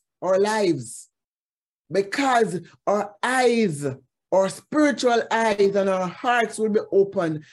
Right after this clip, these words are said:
to seeing that God does not change his mind. He does not break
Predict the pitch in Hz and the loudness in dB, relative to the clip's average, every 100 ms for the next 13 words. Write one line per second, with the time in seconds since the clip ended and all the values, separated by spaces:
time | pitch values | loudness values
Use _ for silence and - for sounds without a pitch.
0 | _ - 180 - 226 202 143 98 80 _ | _ -8 -8 -6 -2 -2 -2 -6 -12 _
1 | _ _ _ _ _ _ 156 175 - 120 | _ _ _ _ _ _ -4 -2 -4 -2
2 | 190 202 190 170 - _ _ 165 175 156 | 0 2 0 -4 -12 _ _ 0 2 0
3 | - 117 139 143 - - 151 135 120 113 | -6 -6 -4 -6 -12 -6 -4 -2 -4 -10
4 | - _ _ _ 135 123 107 - _ _ | -16 _ _ _ -6 -6 -10 -20 _ _
5 | _ _ 117 127 113 101 90 - _ _ | _ _ -8 -6 -6 -8 -14 -20 _ _
6 | _ _ _ _ _ 123 123 - - - | _ _ _ _ _ -8 -8 -8 -12 -2
7 | 147 160 139 147 139 - _ _ 101 143 | 0 0 -2 -4 -4 -12 _ _ -4 -2
8 | 139 - | -2 -6